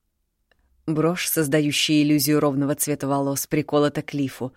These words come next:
Молодец, не забыла. И необыкновенной красоты серьги и диадема. Откуда? Император перевел взгляд на друга,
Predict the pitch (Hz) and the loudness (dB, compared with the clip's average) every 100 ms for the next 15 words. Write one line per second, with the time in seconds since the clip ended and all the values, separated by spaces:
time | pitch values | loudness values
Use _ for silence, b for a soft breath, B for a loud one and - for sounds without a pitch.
0 | b b b _ _ - 147 147 143 135 | b b b _ _ -2 0 0 0 -4
1 | 131 - - - _ - 160 143 143 147 | -4 -6 -8 -10 _ -4 0 0 0 0
2 | 143 131 - _ _ _ _ _ _ _ | -2 -4 -10 _ _ _ _ _ _ _
3 | _ _ _ 147 143 139 131 139 143 139 | _ _ _ -2 0 0 0 -2 -2 -2
4 | 170 185 170 165 - 151 147 139 - 147 | -2 -4 -4 -4 -4 -4 -4 -4 -2 -2
5 | 160 143 - - 131 143 135 123 135 123 | -2 -4 -6 -6 -4 -4 -4 -4 -6 -6
6 | 123 - _ _ _ _ _ _ _ _ | -12 -16 _ _ _ _ _ _ _ _
7 | _ _ _ 143 - - - 131 151 143 | _ _ _ -10 -10 -14 -10 -8 -8 -12
8 | - _ _ _ _ _ _ b b b | -18 _ _ _ _ _ _ b b b
9 | b b b 175 175 180 208 185 151 165 | b b b -4 -2 0 0 -2 -2 0
10 | 156 156 156 139 135 151 151 143 139 143 | 2 2 2 0 0 2 2 0 0 -2
11 | 190 170 | -2 -4